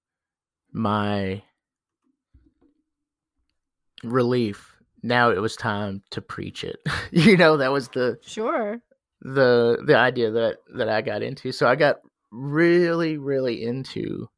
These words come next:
Speaker 1: trying to, to work that out. And that was one of the first projects that I had started working on that's still on the back burner, but kind of had to take a back seat due to the, the increasing success with my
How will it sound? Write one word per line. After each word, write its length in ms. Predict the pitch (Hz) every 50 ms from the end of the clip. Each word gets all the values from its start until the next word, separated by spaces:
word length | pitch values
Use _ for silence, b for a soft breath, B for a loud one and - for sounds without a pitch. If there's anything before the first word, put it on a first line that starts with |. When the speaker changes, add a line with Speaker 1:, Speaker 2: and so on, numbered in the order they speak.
| _ _ _ _ _ _ _ _ _ _ _ _ _ _ _
Speaker 1:
trying 420 | - - 135 127 120 120 120 123 123
to, 260 | - 120 110 107 - - -
to 200 | - - 110 104
work 300 | 107 117 110 107 - _
that 220 | 107 104 107 107
out. 320 | 107 107 107 110 107 - - _ _ _ _ _ _ _ _ _ _ _ _ _ _ _ _ _ -
And 140 | 131 147 139
that 80 | 127
was 140 | 110 123 123
one 120 | 123 123 117
of 80 | 110
the 80 | 110 110
first 340 | - - 123 117 110 - -
projects 440 | - 110 98 98 104 98 95 -
that 100 | - 101
I 60 | 104 104
had 140 | 104 -
started 260 | - - 117 107 - 95
working 300 | 107 110 - 117 127 120
on 160 | 117 117 110
that's 160 | 110 - -
still 500 | - - 160 156 147 147 147 143 143 - B B B B B B B _ _ -
on 200 | - 139 143 143
the 80 | 139 120
back 260 | 120 120 117 - -
burner, 360 | - 110 107 110 107 107 110
but 340 | - - 117 107 107 - -
kind 220 | - 127 113 113
of 200 | 110 104 110 - - _ _ -
had 160 | 139 123 113
to 80 | 107 95
take 200 | - 120 104 104
a 60 | 101
back 260 | - 104 98 98 -
seat 300 | - - 117 110 - -
due 220 | - 113 120 120
to 340 | 120 - - - 107 104 107
the, 380 | - - 104 101 98 - - - _ _ _ _ _ _ _ _ _ _ _ _ _ _ _ _ _ _ _ _ _ _ -
the 200 | - 98 104 113 107
increasing 520 | 117 127 - - 123 117 110 - 120 110 -
success 480 | - 107 - - - 107 104 - -
with 160 | 101 98 -
my 200 | 98 95 87 87